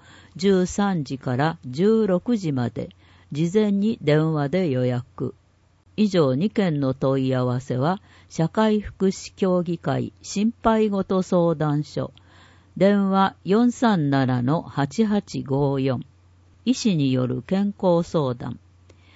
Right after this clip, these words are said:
木曜日十四時から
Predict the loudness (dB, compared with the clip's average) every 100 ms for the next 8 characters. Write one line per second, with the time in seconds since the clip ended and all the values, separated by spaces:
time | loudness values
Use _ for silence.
0 | -18 -2 0 2 2 4 4 4 2 -2
1 | -2 -6 -10 0 2 4 2 0 -2 -6
2 | -6 -2 -2